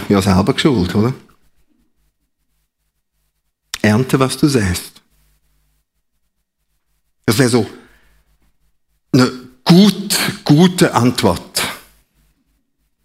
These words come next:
Oder? Also so, ja. Er hat gewählt,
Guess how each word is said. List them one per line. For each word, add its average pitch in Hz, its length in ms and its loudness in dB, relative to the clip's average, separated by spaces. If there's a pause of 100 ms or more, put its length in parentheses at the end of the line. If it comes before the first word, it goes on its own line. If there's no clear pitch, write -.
(560)
Oder? 208 340 2
Also 135 240 2
so, 135 300 -2
ja. 202 180 2 (1700)
Er 147 100 2
hat 147 140 -4
gewählt, 214 720 0